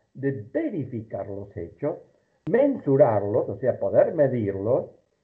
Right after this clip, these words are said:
y repetirlos en condiciones similares. Entonces, con esa, eh, eh, digamos, verificación, medida y repetición,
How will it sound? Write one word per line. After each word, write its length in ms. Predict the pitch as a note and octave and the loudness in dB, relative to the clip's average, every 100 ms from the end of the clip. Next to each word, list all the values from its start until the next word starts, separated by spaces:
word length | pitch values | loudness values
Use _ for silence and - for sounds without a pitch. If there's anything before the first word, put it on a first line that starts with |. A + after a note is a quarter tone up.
| _ _ _ _ - | _ _ _ _ -6
y 200 | A3+ B3+ | -4 -4
repetirlos 960 | D#3+ F3 F3+ F#3 F#3 - F#3 D#3+ F#3+ G3 | -6 0 0 2 0 2 2 4 4 4
en 120 | D3 | 0
condiciones 580 | C#3+ C3 B2 A#2+ D3+ C#3 | 2 0 0 -2 -2 -2
similares. 640 | C3 A#2 A2 F2+ E2 E2 - _ _ _ _ _ | -2 2 4 4 4 -6 -12 _ _ _ _ _
Entonces, 600 | - B2 C3+ G#2 G#2 - - _ _ _ | -10 2 2 2 -2 -6 -12 _ _ _
con 220 | A#2 B2+ | 0 2
esa, 480 | A#3+ C#4+ D4 A3 - | 2 2 2 2 0
eh, 160 | C3+ B2 | -4 -4
eh, 540 | C#3 B2 A#2+ A#2 A2+ A2 | -2 0 2 2 2 0
digamos, 500 | A2+ C#3 B2+ A#2+ A#2+ | 2 2 2 -2 2
verificación, 1000 | D3+ D#3 C3 A2 A#2 - A#2 F#2+ D#2+ D#2 _ _ _ _ | 2 2 -2 2 2 2 -2 -2 -4 -10 _ _ _ _
medida 880 | A#2+ C3+ E3 E3 E3 A2 G2 E2+ - | 0 4 4 2 0 2 2 2 -2
y 120 | B2 | -4
repetición, 1040 | G#2 A2+ A#2 A2 A2 A2 G3 A#3 D#3+ G3+ | 0 0 0 -4 -4 -2 4 6 4 2